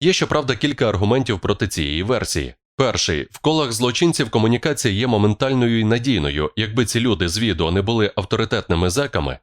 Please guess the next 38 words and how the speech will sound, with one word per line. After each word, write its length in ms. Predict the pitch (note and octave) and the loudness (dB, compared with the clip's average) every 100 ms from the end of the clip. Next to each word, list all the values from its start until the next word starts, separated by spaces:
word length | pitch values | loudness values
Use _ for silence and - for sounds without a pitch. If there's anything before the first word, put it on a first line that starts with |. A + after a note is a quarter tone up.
| - | -2
а 60 | A#2 | 0
якимись 400 | C3 C#3 G#2 - | 2 2 2 2
самозванцями, 640 | A2+ A#2 D#3 D#3+ D3+ B2 | 0 2 2 0 2 0
їхні 320 | A#2+ D#3+ B2 | 0 0 0
заяви 340 | G2 A2 C3 G#2+ | 2 0 0 2
були 220 | G2 B2+ | 2 2
б 180 | A#2+ - | 0 -2
моментально 680 | A2+ B2 F#2+ E2 D2 D2+ D#2+ | 0 2 2 2 -2 0 -2
спростовані. 720 | - A2+ - B2+ F2 C#2 C2 _ - | -2 -4 0 0 0 -2 -6 _ -10
Другий. 380 | F#2+ C#3 F#2+ E2 | 2 4 4 2
За 140 | D#2+ | 0
такі 220 | G2 G#2+ A#2 | -2 -2 -2
звинувачення 600 | G#2 G#2+ B2+ G#2+ G#2 F#2+ | 2 2 2 0 0 0
в 40 | |
тих 240 | - G2 | -2 -4
колах 340 | - D#3 C#3+ - | -2 0 0 -4
спрашують, 680 | - D#3 B2+ - D2 C#2+ - | -4 -2 0 0 0 -2 -4
причому 360 | - C3 F3 C#3 | -4 0 2 2
в 60 | A2 | 0
абсолютно 500 | - A2 B2+ - G#2+ | 0 0 0 0 -2
фізичному 520 | F#2+ G#2+ G2+ G#2+ G2+ | 0 -2 0 0 0
розумінні 480 | F2+ E2 D2+ E2 G2+ | 0 0 0 0 -2
слова. 440 | C3+ G#2 C#2 C2 _ - | 0 -2 -2 -6 _ -12
Сказати 500 | - B2 B2 A#2 A2 | -4 -2 0 0 0
ці 140 | B2 | -2
слова 300 | G#2+ A2 G#2 | -2 0 0
безпідставно, 720 | G2 A2 C3+ A#2 E3+ D3+ C3+ | 0 -2 -4 -4 -2 0 0
звинуватити 640 | A2+ A2+ B2 A#2+ G#2 G#2 G#2 | 0 2 2 0 -2 -2 0
зека, 300 | B2 D#3 G#2+ | -2 -2 0
нехай 320 | G2 - F#2+ | 0 0 -2
і 40 | |
колишнього, 500 | F2+ A#2+ D#3 - A#2 | 0 0 0 0 0
що 140 | G#2 A#2 | 0 0
він 220 | A#2 G2+ | 0 0
той, 240 | - F#2+ | 2 0
ким 220 | F2+ G2 E2+ | 0 -2 0
він 200 | F2+ E2 | 0 0
є, 320 | A#2+ B2 | -2 -4